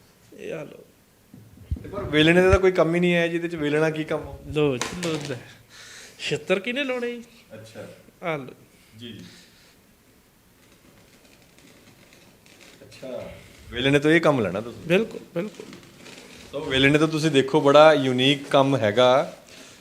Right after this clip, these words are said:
Speaker 2: ਅ, ਯੋਧਾ ਜੀ ਲੈ ਰਹੇ ਨੇ ਔਰ ਇਹਨਾਂ ਦਾ ਕਹਿਣਾ ਹੈ ਕਿ ਇਹ ਨੁਸਖਾ ਹੈ ਜਿਹੜਾ ਗੈਸ ਦੇ ਉੱਤੇ, ਜਿਸ ਤਰੀਕੇ ਨਾਲ ਇਹ ਹੁਣ ਵੇਲਣਾ ਚੱਲ ਰਿਹਾ ਹੈ, ਗੈਸ ਦੇ ਉੱਤੇ ਵੀ, ਤੇਜ਼ਾਬ ਦੇ ਉੱਤੇ ਵੀ ਸੇਮ ਵੇਲਣਾ, ਇਹ ਐਂ ਚੱਲੇਗਾ। ਅਸੀਂ ਦਰੜ ਲਿਆ, ਮੋਟਾ ਮੋਟਾ ਜਿਹਾ ਦਰੜ ਲਿਆ।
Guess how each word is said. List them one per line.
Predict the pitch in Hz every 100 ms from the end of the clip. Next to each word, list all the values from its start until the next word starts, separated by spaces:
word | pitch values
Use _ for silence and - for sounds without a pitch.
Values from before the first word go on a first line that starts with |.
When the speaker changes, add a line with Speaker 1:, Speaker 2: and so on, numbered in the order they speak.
| - 110 113 -
Speaker 2:
ਅ, | - -
ਯੋਧਾ | 117 117 147
ਜੀ | 151
ਲੈ | 131 117
ਰਹੇ | 117 117 127
ਨੇ | 139 160 170
ਔਰ | 127 131
ਇਹਨਾਂ | 135 147
ਦਾ | 143
ਕਹਿਣਾ | 135 139
ਹੈ | 147
ਕਿ | 143 147 143
ਇਹ | 151
ਨੁਸਖਾ | 139 113 - 135
ਹੈ | 120
ਜਿਹੜਾ | 120 135 143
ਗੈਸ | 110 110 110
ਦੇ | 110 131
ਉੱਤੇ, | 127 143 139 - - -
ਜਿਸ | -
ਤਰੀਕੇ | 139 135 151
ਨਾਲ | 147 151
ਇਹ | 160 160
ਹੁਣ | 143 151 120
ਵੇਲਣਾ | 117 120 135
ਚੱਲ | 139 143 120
ਰਿਹਾ | 120 120 143
ਹੈ, | 151 - - 110
ਗੈਸ | 117 123 123
ਦੇ | 123 143
ਉੱਤੇ | 139 139 147
ਵੀ, | 143 151
ਤੇਜ਼ਾਬ | 151 127 117 117 120
ਦੇ | 131
ਉੱਤੇ | 131 131 139
ਵੀ | 131 143
ਸੇਮ | - 135 147 160 135
ਵੇਲਣਾ, | 123 120 123 160 160 - - 139
ਇਹ | 156
ਐਂ | 147
ਚੱਲੇਗਾ। | 143 123 110 143
ਅਸੀਂ | 139
ਦਰੜ | 143 147 156
ਲਿਆ, | 143 127
ਮੋਟਾ | 139 147
ਮੋਟਾ | 151 147 151
ਜਿਹਾ | 156
ਦਰੜ | 120 104
ਲਿਆ। | 98